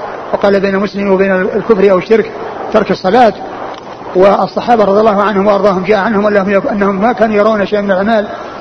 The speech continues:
تركه كفر غير الصلاة. و-، وأما الزكاة والصيام والحج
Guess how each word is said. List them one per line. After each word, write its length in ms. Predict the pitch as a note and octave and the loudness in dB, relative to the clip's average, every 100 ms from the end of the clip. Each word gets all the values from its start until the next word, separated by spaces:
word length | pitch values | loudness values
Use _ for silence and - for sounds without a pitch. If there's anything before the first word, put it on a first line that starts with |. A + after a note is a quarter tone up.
| - - | -4 0
تركه 360 | A3 - G3 | 2 4 4
كفر 260 | F#3 G#3 G3+ | 4 2 4
غير 160 | G#3+ | 2
الصلاة. 400 | F#3+ G3 G3+ A#3+ - - - - - - - - - - - - - | 0 0 2 2 2 -8 -12 -12 -10 -10 -10 -10 -10 -10 -10 -2 4
و-، 420 | A3+ A3 G#3 G#3 - - - - - - - A3+ | 6 6 4 0 -4 -10 -12 -10 -10 -10 -6 2
وأما 840 | G#3+ G#3 G3 F#3+ - D4 D4+ C4+ | 4 4 2 -2 -2 0 2 2
الزكاة 440 | F#3 G3 A#3 G#3 F#3+ | 2 0 2 2 2
والصيام 420 | F3+ G3+ A3 F#3 | -2 0 0 0
والحج 300 | E3+ A#3+ | 0 0